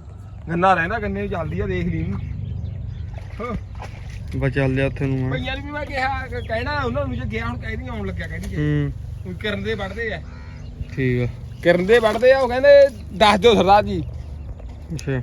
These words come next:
Speaker 1: ਮੇਰੀ ਗੱਲ ਸੁਣਾ, ਰੇਤੇ ਮੈਂ ਵੀ ਹਰਾ ਦਾਣਾ ਹਲੇ।
Speaker 2: ਹੂੰ।
Speaker 1: ਉਹ ਮੈਂ ਦੇਖੀ ਆ, ਵਿੱਚ ਇਹਦਾ ਬੱਲ ਹਰੀ ਆ। ਹੈਂ?
Speaker 2: ਹੂੰ।
Speaker 1: ਬੱਲ ਹਰੀ ਆ, ਹੁਣ ਉਹਨੂੰ ਨਾ ਉਹ ਕਰਨਾ ਪੈਣਾ ਹੈ।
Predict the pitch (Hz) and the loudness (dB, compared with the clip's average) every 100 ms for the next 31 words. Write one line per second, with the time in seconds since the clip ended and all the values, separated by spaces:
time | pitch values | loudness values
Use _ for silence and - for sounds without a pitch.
0 | - - - - - - - - - - | -6 -12 -14 -14 -14 -14 -12 -12 -12 -12
1 | - - 139 185 220 220 226 240 190 214 | -10 -4 2 6 10 10 8 4 2 4
2 | 208 208 196 185 175 170 160 156 147 - | 4 6 6 8 6 4 2 0 -4 -6
3 | - - 147 139 127 - - - - - | -6 -2 0 0 -2 -8 -10 -10 -10 -10
4 | - - 151 180 175 - 202 196 185 240 | -8 0 4 4 4 4 6 6 6 6
5 | 240 208 190 175 170 127 - - - - | 6 6 4 2 0 -2 -6 -10 -12 -12
6 | - - - - - - - - - 160 | -12 -12 -12 -12 -14 -14 -14 -14 -2 2
7 | 247 - 147 143 143 - - - - - | 2 0 -4 -2 -4 -6 -12 -12 -12 -12
8 | - - - 123 147 185 160 151 190 240 | -14 -14 -12 -10 -6 -4 -4 -4 -2 0
9 | 233 240 240 269 262 214 196 202 190 156 | 0 -2 -2 -2 -2 0 0 0 0 0
10 | 147 147 | -2 -4